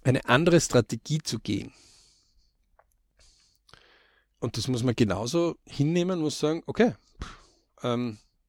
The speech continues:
ich bin froh, dass wir nicht diese Strategie gegangen sind, muss ich ganz ehrlich sagen. Ähm, da war mir die Ausgangsbeschränkung lieber, obwohl ich sie genauso wenig mag, aber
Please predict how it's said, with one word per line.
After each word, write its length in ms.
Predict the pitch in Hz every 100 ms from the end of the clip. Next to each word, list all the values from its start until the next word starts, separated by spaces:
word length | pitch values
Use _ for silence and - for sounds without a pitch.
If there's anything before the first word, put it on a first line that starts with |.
| _ -
ich 160 | 151
bin 160 | 135 120
froh, 200 | 117 135
dass 180 | 127 -
wir 100 | 120
nicht 360 | 139 180 -
diese 180 | 113 110
Strategie 500 | - 107 107 107 107
gegangen 380 | - 113 117 135
sind, 280 | 175 226 117
muss 120 | 107
ich 80 | -
ganz 180 | 107
ehrlich 220 | 117 135 -
sagen. 220 | 175 226 _ _ _ - - - - - - _ -
Ähm, 420 | 160 120 127 117 -
da 120 | - 120
war 120 | 120
mir 80 | 113
die 100 | 104
Ausgangsbeschränkung 840 | 120 - 120 - - 123 120 110
lieber, 360 | 120 180 233 - _
obwohl 420 | 143 131 123 117 - _ _ _ _ _ _ _
ich 180 | - 135
sie 120 | -
genauso 380 | 131 117 107 147
wenig 200 | 143 156
mag, 360 | 120 120 208 - -
aber 340 | 127 120 117